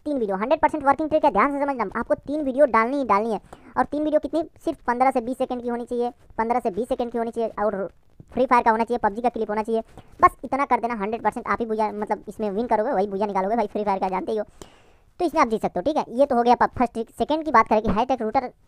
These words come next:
स्किल्स में आप कैसे, आपको कैसे यूज़ करना है, ट्रिक को कैसे, मतलब यूज़ करना है, जिसके वजह से आप ही विन करें।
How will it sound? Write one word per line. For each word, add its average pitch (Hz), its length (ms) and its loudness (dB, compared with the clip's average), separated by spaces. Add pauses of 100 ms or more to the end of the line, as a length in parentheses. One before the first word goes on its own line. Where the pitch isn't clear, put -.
(140)
स्किल्स 277 340 -8
में 247 100 0
आप 208 200 -2
कैसे, 208 320 -2
आपको 214 220 -4
कैसे 208 320 -2
यूज़ 208 220 -2
करना 220 200 0
है, 196 60 -4
ट्रिक - 180 -6
को 226 80 -4
कैसे, 196 260 -4 (360)
मतलब 208 220 -2
यूज़ 247 160 -4
करना 220 180 0
है, 214 60 -2
जिसके 214 180 -2
वजह 233 180 2
से - 80 -2
आप 196 140 2
ही 240 80 -4
विन 233 160 -2
करें। 196 200 0